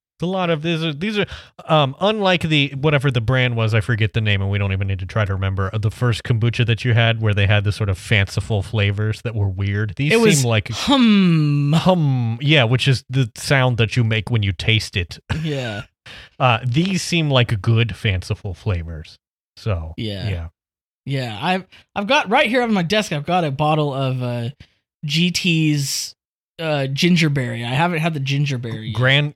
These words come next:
Speaker 1: Gran Turismo Dave's. <laughs>
Speaker 2: Gran Turismo Dave.
Speaker 1: Gran, Grand Theft Dave's kombucha.
Speaker 2: I should pop this open. Let's, oh, oh, very fizzy. Oh, oh, nope.
Speaker 1: Mm.
Speaker 2: Okay, don't, don't get on my new keyboard.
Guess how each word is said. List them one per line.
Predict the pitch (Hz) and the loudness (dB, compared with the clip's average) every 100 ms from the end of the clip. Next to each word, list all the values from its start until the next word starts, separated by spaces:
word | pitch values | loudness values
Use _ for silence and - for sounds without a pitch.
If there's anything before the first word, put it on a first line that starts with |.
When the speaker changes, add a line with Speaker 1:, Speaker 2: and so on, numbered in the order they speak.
| 101 | -4
Speaker 1:
Gran | 123 135 160 160 | 0 2 0 -2
Turismo | 143 139 127 123 123 110 | -2 0 0 -2 -2 0
Dave's. | 117 95 90 87 - - | 0 0 -4 -8 -12 -8
<laughs> | 131 | -2
Speaker 2:
Gran | 170 | 0
Turismo | 240 - - 285 - 339 - - 392 - - | 0 -2 -4 -6 -4 -8 -8 -12 -10 -4 -4
Dave. | 427 453 440 | -2 0 0
Speaker 1:
Gran, | 349 151 - - 135 | 2 0 -2 -12 -6
Grand | 151 165 190 | 0 2 0
Theft | - 160 147 - | -2 -2 -2 -2
Dave's | 156 120 113 117 - | -2 0 -2 -4 -12
kombucha. | - 147 131 | -6 -4 -2
Speaker 2:
I | |
should | 139 208 170 | -2 -2 0
pop | 190 180 | 2 2
this | 160 - | 0 2
open. | 160 135 113 | 0 0 -6
Let's, | 123 - - - | -6 -8 -14 -10
oh, | 143 180 _ - | -6 -6 _ -10
oh, | 151 151 139 | -10 -10 -12
very | 139 139 | -6 -6
fizzy. | - 139 120 127 135 _ - | -4 -6 -4 -6 -6 _ -6
Oh, | 147 233 | 0 0
oh, | 196 262 - | 2 2 2
nope. | 202 226 | 0 0
Speaker 1:
Mm. | 98 110 123 | 0 0 2
Speaker 2:
Okay, | 104 98 | 0 -2
don't, | 123 - _ - | -4 -8 _ -10
don't | 127 156 | -8 -6
get | 151 | -2
on | 165 | -2
my | 180 | 0
new | 175 185 | -2 -4
keyboard. | - 208 175 170 160 | -6 -4 0 0 0